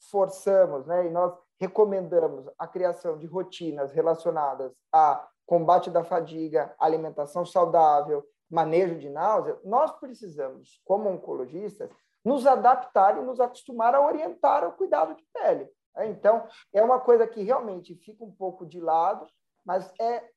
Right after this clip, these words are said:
como a gente apresentou nas evidências, é uma coisa que impacta não só a qualidade de vida, mas a aderência. Então, eu acho que o importante é que o paciente sinta nas suas recomendações iniciais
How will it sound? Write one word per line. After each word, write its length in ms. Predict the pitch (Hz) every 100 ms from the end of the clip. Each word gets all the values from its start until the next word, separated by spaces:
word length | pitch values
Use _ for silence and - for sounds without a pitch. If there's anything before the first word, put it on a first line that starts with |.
| 175 180
como 240 | - 220 240
a 60 |
gente 220 | 220 214 208
apresentou 800 | 202 180 175 165 170 160 147 151
nas 240 | 143 147
evidências, 580 | 143 143 170 254 247 202
é 60 | 190
uma 140 | 185
coisa 200 | 220 220
que 140 | -
impacta 640 | 359 - 220 - 185 - 196
não 220 | 220 381
só 180 | - 294
a 40 |
qualidade 560 | 285 233 190 175 170 156
de 80 | 156
vida, 260 | 196 359
mas 400 | 330 240 247 392
a 120 | 285 202
aderência. 540 | 185 165 123 - -
Então, 280 | _ 220 233 - _ _ -
eu 100 | 175
acho 180 | 196 -
que 80 |
o 40 | 240
importante 760 | 233 214 190 - 233 269 233
é 60 | 196
que 100 | 208
o 80 | 208
paciente 480 | 202 196 233 240
sinta 540 | 277 - 196 170 147 147
nas 240 | 143 143
suas 320 | - 277 254
recomendações 800 | 240 233 196 180 165 156 - 156
iniciais 760 | 147 143 143 - 156 208 466 -